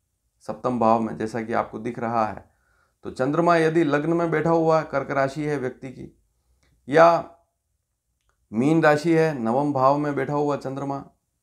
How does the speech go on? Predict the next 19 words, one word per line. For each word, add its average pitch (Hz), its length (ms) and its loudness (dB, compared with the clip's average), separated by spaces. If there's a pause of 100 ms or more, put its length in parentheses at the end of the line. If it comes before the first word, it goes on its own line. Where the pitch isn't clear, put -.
(580)
या 165 440 4 (640)
इस 151 160 -8
कुंडली 156 360 -2
में 143 180 0
चंद्रमा 139 420 -2 (340)
चौथे 117 280 -4
भाव 135 220 4
में 139 140 -4
बैठा 123 200 -6
हुआ 135 300 -4
है - 100 -16 (1080)
तुला 117 200 0
राशि 120 340 -2 (460)
पर, 120 120 -4 (880)
तब 127 160 -2
शनि 110 300 -4
की 127 60 -8
दृष्टि 123 320 -8
पड़ेगी, 120 460 -8